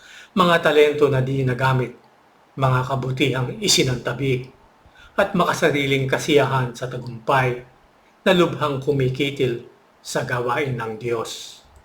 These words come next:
Amen. At yan po ang ating pagtatanghal ngayong araw. Sana'y naibigan po ninyo ito at makapu-, at kapulutan ng aral. At kung naibigan po ninyo, huwag po niyong kalimutang mag-like,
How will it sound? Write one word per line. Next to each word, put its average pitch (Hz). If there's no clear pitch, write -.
Amen. 104
At 269
yan 240
po 190
ang 175
ating 143
pagtatanghal 127
ngayong 123
araw. 131
Sana'y 120
naibigan 127
po 135
ninyo 123
ito 170
at 147
makapu-, 131
at 135
kapulutan 131
ng 117
aral. 113
At 143
kung 139
naibigan 151
po 196
ninyo, 214
huwag 139
po 135
niyong 127
kalimutang 127
mag-like, 131